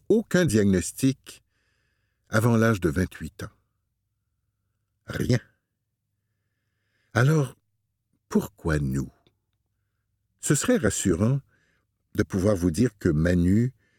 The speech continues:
a toujours été troublé, qu'il était un grand consommateur de drogue dure ou encore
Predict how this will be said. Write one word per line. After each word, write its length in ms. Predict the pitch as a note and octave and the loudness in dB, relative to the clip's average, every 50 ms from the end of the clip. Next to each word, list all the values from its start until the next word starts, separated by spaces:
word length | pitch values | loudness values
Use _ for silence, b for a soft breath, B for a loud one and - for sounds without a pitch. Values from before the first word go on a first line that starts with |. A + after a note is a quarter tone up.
| _ _ _ _ _ _ _ | _ _ _ _ _ _ _
a 80 | - A2 | -4 -2
toujours 360 | - - A#2+ G#2 G#2 G#2 E2+ | 0 0 0 2 2 2 2
été 240 | F2+ E2 - - E2+ | 0 0 -2 -2 -4
troublé, 680 | - - - F#2 F2+ E2 F2 - F2 F2+ E2+ E2+ F#2 F2+ B B B B B _ _ _ _ _ _ | -4 -4 -4 -2 -2 0 0 0 0 2 2 2 0 -2 B B B B B _ _ _ _ _ _
qu'il 180 | - G#2+ F#2 | -2 0 2
était 340 | F2 F2+ - - G2 - - F2 | 2 0 0 0 -4 -4 -2 -2
un 80 | D#2 | -2
grand 260 | D2 C#2+ D#2+ F#2+ G2+ | -2 -2 -2 -2 -2
consommateur 680 | F2+ - E2 D#2 - - F2 D#2+ D#2 D2+ - E2+ D#2 D#2 | -2 -2 -6 -6 -4 -2 -2 -2 -2 -2 -2 -2 -2 0
de 120 | D2+ D#2+ | -2 -2
drogue 340 | C#2+ D2 D#2 F2 F#2+ E2+ D2 | -2 0 0 -2 -2 -2 -4
dure 360 | C#2 E2 E2+ E2 E2 E2+ D#2+ | -4 -2 -2 0 0 0 0
ou 100 | F#2+ F2+ | 0 0
encore 360 | F2 F2 E2+ - G2 G2 F#2 | -2 -2 -2 -2 -2 -2 -2